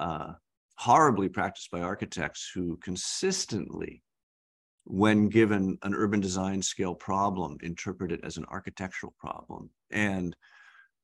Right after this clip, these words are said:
uh, a lot of firms, particularly those like, uh, Zaha Hadid or Stephen Holl or the, s-, the other star architects, when they have a giant site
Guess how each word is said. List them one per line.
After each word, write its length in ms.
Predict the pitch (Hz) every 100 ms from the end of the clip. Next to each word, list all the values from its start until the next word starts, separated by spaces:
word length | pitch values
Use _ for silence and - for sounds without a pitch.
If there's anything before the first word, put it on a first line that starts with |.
| _ _ _
uh, 540 | 113 104 95 92 82 78 -
a 80 | 101
lot 260 | 113 143
of 100 | 147
firms, 340 | - 104 95 -
particularly 680 | - 104 - 190 160 131
those 420 | 107 104 104 98
like, 340 | 95 90 85 - - _
uh, 160 | 87 85
Zaha 580 | 85 90 92 95 90 90
Hadid 580 | 85 90 87 87 87 65
or 120 | 82
Stephen 420 | - 107 95 90
Holl 640 | 87 82 82 80 80 78 _ _ _ -
or 220 | 87 87
the, 80 | 76
s-, 180 | 82 -
the 160 | 101
other 160 | 101 101
star 200 | - 87
architects, 500 | 98 101 82 - -
when 160 | 92 92
they 140 | 117
have 200 | 147 110
a 100 | 90
giant 600 | 90 90 80 82 92 -
site 420 | - 95 95 123